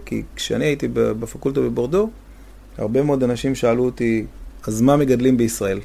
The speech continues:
ואז באה התשובה הבנאלית, קברנה סוביניון, ומרלו, ושרדונה, וסוביון בלאן. יש לנו מבעבע נחמד, ויש כמה עינות קינוח, אה, מתוקים, ולפעמים טובים, לפעמים, אה, אה, פחות.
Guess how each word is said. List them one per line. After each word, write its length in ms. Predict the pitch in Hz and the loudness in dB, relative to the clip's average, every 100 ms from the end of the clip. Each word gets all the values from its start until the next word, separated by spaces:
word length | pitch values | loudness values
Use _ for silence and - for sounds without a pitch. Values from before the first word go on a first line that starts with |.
| - | -6
ואז 380 | 110 117 123 113 | 0 2 2 0
באה 260 | 113 127 123 | 2 4 4
התשובה 340 | 117 110 120 | 2 2 2
הבנאלית, 680 | 117 107 110 107 107 - - - - - - | 2 0 0 0 -4 -8 -18 -18 -20 -18 -16
קברנה 340 | - 143 147 | -4 2 2
סוביניון, 680 | 143 135 110 98 123 131 131 | 2 2 0 2 2 2 2
ומרלו, 520 | 113 98 95 98 120 117 | 0 -4 -2 2 4 4
ושרדונה, 500 | 101 - 98 98 110 113 | -2 -6 -6 -4 0 -2
וסוביון 440 | 104 - 98 95 95 | -2 -6 -6 -4 -2
בלאן. 360 | 117 127 127 127 - - - | 0 0 0 -4 -12 -20 -18
יש 80 | - | -4
לנו 160 | 127 120 | 0 2
מבעבע 580 | 107 104 104 107 135 147 | 2 0 2 4 4 4
נחמד, 460 | 143 - 131 127 | 2 0 2 2
ויש 140 | 113 107 | 0 -2
כמה 200 | - 110 | -2 0
עינות 200 | 110 110 | -2 -4
קינוח, 520 | - 113 131 135 - | -2 0 2 0 -2
אה, 40 | 123 120 117 113 113 107 107 107 | -2 0 2 0 0 -2 -4 -4
מתוקים, 540 | 120 117 117 - 127 120 | -6 -6 -6 0 0 2
ולפעמים 760 | 117 113 113 131 117 123 127 127 | 2 2 0 -4 -4 0 2 2
טובים, 300 | 120 123 120 | 0 -2 -2
לפעמים, 460 | 117 120 117 113 | -4 -2 0 0
אה, 60 | 110 | -2
אה, 420 | 110 107 113 107 113 - - - - | -4 -8 -10 -10 -12 -16 -20 -20 -12
פחות. 440 | - - 147 175 | -4 6 8 6